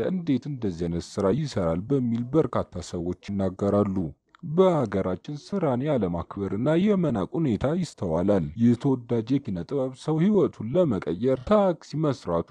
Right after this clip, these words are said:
ክፋት አለው ወይንስ የለውም? ሀሳብና አስተያየታችሁን ከስር ባለው የኮሜንት መስጫ ስር ያስቀምጡልን። ሜድ ኢን ቻይና የሚለው ስራው ላይ በድርሰት፣ በትወና፣ በዳይሬክቲንግ እንደተሳተፈ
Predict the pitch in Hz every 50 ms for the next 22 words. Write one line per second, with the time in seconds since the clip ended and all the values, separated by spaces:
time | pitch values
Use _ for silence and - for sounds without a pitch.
0 | 135 139 - 170 143 117 101 85 - - - 147 135 117 98 87 85 92 110 131
1 | 143 135 127 127 - - _ _ - 120 120 113 107 90 82 78 80 85 92 95
2 | 85 76 139 - 226 220 202 - - 190 180 160 143 135 127 127 127 120 117 -
3 | - - 117 101 92 87 85 - 92 85 - _ - 143 143 139 - 175 165 160
4 | 151 - 151 135 135 135 98 87 78 82 92 123 160 180 165 156 - 135 120 101
5 | 90 85 85 - 107 117 110 104 - _ - 104 95 87 - 110 - - _ -
6 | _ _ - - 139 127 110 101 - - - - 90 87 87 - 98 95 92 95
7 | 98 90 82 76 73 _ _ _ _ _ _ - 165 175 185 202 196 185 156 123
8 | 104 98 92 - - 117 95 87 87 95 120 165 190 170 160 120 101 95 90 90
9 | 87 - - 147 131 104 85 82 - 110 123 131 127 _ _ _ _ _ - 156
10 | 185 180 151 127 98 82 - - 135 - - - - - 175 160 - - 135 113
11 | 98 95 104 135 156 160 165 156 165 208 226 220 208 175 185 170 160 147 139 131
12 | 120 _ - - 120 104 98 131 151 165 131 123 98 - - 98 85 - - 82
13 | 78